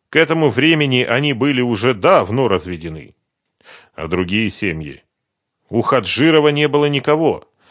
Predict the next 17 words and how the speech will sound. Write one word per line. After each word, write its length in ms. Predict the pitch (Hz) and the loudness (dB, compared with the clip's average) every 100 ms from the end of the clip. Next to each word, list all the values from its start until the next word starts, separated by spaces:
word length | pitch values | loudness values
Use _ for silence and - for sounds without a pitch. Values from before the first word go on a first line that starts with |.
| _ _ _ _ | _ _ _ _
Правда, 540 | - 113 139 120 135 - | -2 0 0 2 0 0
мы 180 | 107 139 | -2 0
нашли 360 | 147 - 147 | 0 0 0
женщину, 520 | 113 170 147 - 95 90 | 2 2 0 -2 -6 -6
с 80 | |
которой 420 | - 113 113 101 95 | -2 0 0 0 -2
он 100 | 90 | -4
встречался, 800 | - 107 104 127 104 87 73 - _ - | -4 -4 -2 0 0 -2 -10 -18 _ -8
но 280 | 95 117 135 | 0 4 4
она 260 | 131 143 | 4 2
даже 320 | 131 147 117 127 | 4 2 2 0
не 140 | 139 | 0
подозревала, 800 | 135 131 120 123 143 156 131 95 | 0 0 0 0 2 4 2 0
чем 220 | - 117 | -2 -2
именно 460 | - 123 101 95 101 | -2 -2 -2 -2 -2
он 120 | 92 | -2
занимался. 680 | 80 110 113 98 76 - | -4 -4 -2 -4 -6 -14